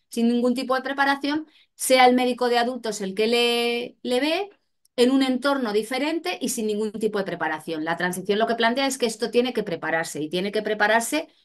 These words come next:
con tiempo. Y ese tiempo empieza entre los doce y los catorce años,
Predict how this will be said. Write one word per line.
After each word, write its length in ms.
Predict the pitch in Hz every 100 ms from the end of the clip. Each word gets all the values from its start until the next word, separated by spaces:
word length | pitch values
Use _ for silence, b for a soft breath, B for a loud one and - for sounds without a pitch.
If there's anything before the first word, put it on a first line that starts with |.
| _
con 220 | 180 160
tiempo. 420 | 185 175 156 131 b b _
Y 180 | - 175
ese 180 | 170 196
tiempo 300 | 208 220 247
empieza 340 | 240 240 269
entre 220 | 233 208
los 180 | 185 175
doce 240 | 202 196 233
y 20 |
los 160 | 196
catorce 480 | - 160 170 151 170
años, 420 | 151 147 - -